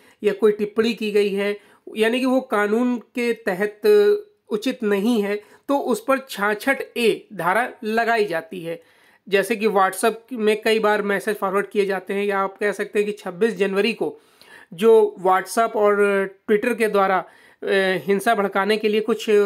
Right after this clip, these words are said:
भड़काऊ पोस्ट वायरल किए गए थे, तो वो सब धारा छाछठ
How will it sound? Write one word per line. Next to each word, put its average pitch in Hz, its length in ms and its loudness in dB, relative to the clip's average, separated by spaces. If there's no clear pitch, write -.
भड़काऊ 185 360 0
पोस्ट 226 400 0
वायरल 185 320 0
किए 202 260 0
गए 190 180 -6
थे, 220 140 -2
तो 220 80 -2
वो 277 140 4
सब 208 320 -2
धारा 190 280 0
छाछठ 208 460 -6